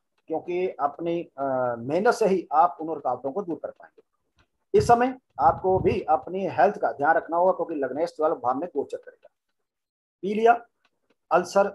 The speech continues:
जैसी जो बीमारियां आपकी परेशानियों में इजाफा कर सकती हैं। मन बेचैन रहने के कारण अनिद्रा की शिकायत भी हो सकती है। इस गोचर के दौरान आपको ज्यादा सावधान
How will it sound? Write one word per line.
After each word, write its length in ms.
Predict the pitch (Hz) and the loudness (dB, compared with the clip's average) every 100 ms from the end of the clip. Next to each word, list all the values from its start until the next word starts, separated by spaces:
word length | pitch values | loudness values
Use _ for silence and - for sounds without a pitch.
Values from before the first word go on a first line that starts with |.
| _ | _
जैसी 260 | 123 156 175 | -2 -2 0
जो 120 | 156 | -2
बीमारियां 440 | 135 131 143 175 175 | -2 0 0 0 0
आपकी 280 | 143 143 170 | 0 0 -4
परेशानियों 460 | - 127 131 160 | -8 -6 -4 -4
में 100 | 151 147 | -6 -8
इजाफा 360 | 127 127 123 156 - | -6 -4 -4 -8 -6
कर 80 | 120 | -8
सकती 340 | 131 - 156 | -8 -12 -10
हैं। 80 | 170 - 110 | -10 -12 -8
मन 260 | 139 208 226 | 0 0 2
बेचैन 440 | 190 185 175 185 | -2 -2 -2 0
रहने 200 | 165 170 | -2 -4
के 80 | 165 | -2
कारण 300 | 151 165 143 - | 2 2 0 -6
अनिद्रा 440 | 143 151 151 180 180 | -6 -6 -2 2 2
की 240 | 151 165 | 0 -12
शिकायत 580 | - - - 139 160 165 | -12 -16 -4 0 0 -2
भी 240 | 117 156 208 | -12 -8 -6
हो 140 | 165 | -8
सकती 300 | - - 175 | -12 -14 -10
है। 100 | 190 _ _ _ _ _ - | -10 _ _ _ _ _ -4
इस 200 | 240 247 | -4 2
गोचर 280 | 208 202 196 | 6 6 4
के 120 | 156 | -2
दौरान 340 | 135 139 185 208 - | -2 0 -2 -2 0
आपको 400 | 143 196 - 123 110 | 2 2 0 -8 -2
ज्यादा 400 | 147 147 160 180 | 2 4 6 4
सावधान 540 | - 123 123 139 185 | 2 -4 -2 -2 -4